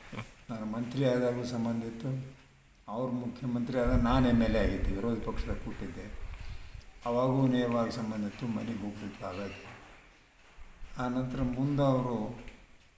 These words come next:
ನಮ್ಮ ಪಕ್ಷ ಹೋಯ್ತು. ಅವ್ರು ಮುಖ್ಯಮಂತ್ರಿ ಆದಾಗ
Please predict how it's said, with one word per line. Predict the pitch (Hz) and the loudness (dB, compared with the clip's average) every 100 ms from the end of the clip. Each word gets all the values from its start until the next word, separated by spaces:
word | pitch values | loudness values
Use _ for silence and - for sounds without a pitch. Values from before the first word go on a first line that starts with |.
| - - | -20 -12
ನಮ್ಮ | 123 117 135 131 139 | -6 -2 -2 0 -2
ಪಕ್ಷ | - | -2
ಹೋಯ್ತು. | 147 117 123 - 98 - - - - _ _ _ - - - - 104 104 | -2 2 2 0 -4 -8 -16 -20 -20 _ _ _ -20 -20 -20 -12 -6 -4
ಅವ್ರು | 107 110 104 | -2 -4 -2
ಮುಖ್ಯಮಂತ್ರಿ | 110 107 113 127 120 - 120 | -4 -4 -2 0 0 2 2
ಆದಾಗ | 117 117 113 110 92 | 2 2 0 -2 -2